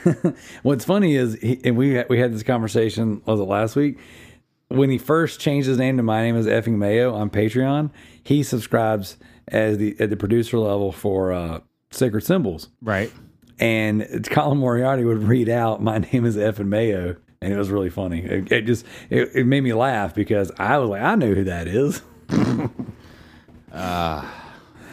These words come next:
Speaker 1: He did it for
Speaker 2: fun,
Speaker 1: the lulz.
Speaker 2: fun times, fun times. J T's a little weird. I love him, but he's a little weird.
Speaker 1: Hey, we're all a little weird.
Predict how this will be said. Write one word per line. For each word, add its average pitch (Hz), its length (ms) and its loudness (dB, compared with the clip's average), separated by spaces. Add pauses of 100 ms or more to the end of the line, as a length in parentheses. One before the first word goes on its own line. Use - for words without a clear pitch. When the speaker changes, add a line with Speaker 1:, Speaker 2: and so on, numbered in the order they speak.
(180)
Speaker 1:
He - 80 0
did 107 200 2
it 95 100 -2
for 135 80 -4
Speaker 2:
fun, 101 80 2
Speaker 1:
the 85 140 0
lulz. 87 480 -2
Speaker 2:
fun 120 280 -2
times, 90 360 -6
fun 101 200 -6
times. 87 260 -8
J 202 140 2
T's 226 220 0
a 131 40 0
little 98 200 -2
weird. 80 320 -8 (760)
I 110 80 0
love 135 220 2
him, 92 100 -4
but 87 120 -4
he's 127 120 0
a - 20 0
little 113 200 0
weird. 73 300 -8 (300)
Speaker 1:
Hey, 117 180 2
we're 110 200 2
all 92 200 0
a - 20 -4
little 85 160 -4
weird. 82 360 -2